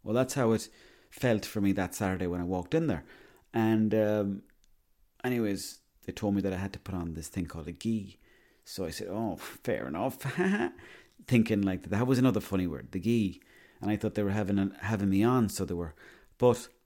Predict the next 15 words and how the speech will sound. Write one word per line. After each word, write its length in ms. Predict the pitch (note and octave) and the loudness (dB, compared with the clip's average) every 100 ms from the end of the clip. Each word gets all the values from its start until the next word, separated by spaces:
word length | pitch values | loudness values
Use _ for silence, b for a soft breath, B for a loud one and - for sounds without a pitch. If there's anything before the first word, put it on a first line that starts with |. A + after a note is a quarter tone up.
| _ _ _ _ - | _ _ _ _ 2
anyways, 320 | C3+ B2+ A2+ | 6 6 6
went 140 | B2 | 4
in 120 | C3 | 6
and 60 | B2+ | 6
anyways, 200 | A#2 G#2+ | 4 2
put 140 | - | 0
on 100 | G#2 | 0
my 60 | G#2 | 0
gi, 260 | G2 G2+ G2 | 0 -2 -2
came 220 | A#2+ B2 | 0 2
out, 220 | B2+ A#2 | 2 0
then 140 | G#2 | -2
started 280 | F#2+ G#2+ F#2+ | -2 -2 -2
rolling. 420 | F2+ G2 F#2 E2+ - - | 0 -2 -2 -4 -8 2
Boom, 420 | B2 A#2 G#2+ A2 | 6 6 4 2